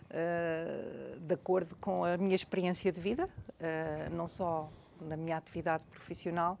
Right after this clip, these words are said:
como nos últimos anos, ah, a dirigir a Federação Portuguesa das Associações de Família e as Pessoas com Experiência de Doença Mental,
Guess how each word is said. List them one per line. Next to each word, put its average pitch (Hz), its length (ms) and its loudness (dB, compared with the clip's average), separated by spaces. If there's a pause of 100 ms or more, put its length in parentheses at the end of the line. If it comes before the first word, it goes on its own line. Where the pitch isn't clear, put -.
(460)
como 175 260 0
nos 175 200 -2
últimos 175 420 -4
anos, 175 520 -4
ah, 160 1120 -6
a 175 40 0
dirigir 165 540 2
a 156 360 0
Federação 156 600 0 (540)
Portuguesa 165 420 -2
das 160 200 -2
Associações 165 480 -2
de - 60 -4
Família 170 300 -2
e - 40 2
as - 80 -8
Pessoas 170 260 -2
com 170 100 -2
Experiência 170 460 -4
de 165 60 -6
Doença 175 280 -4
Mental, 170 440 -2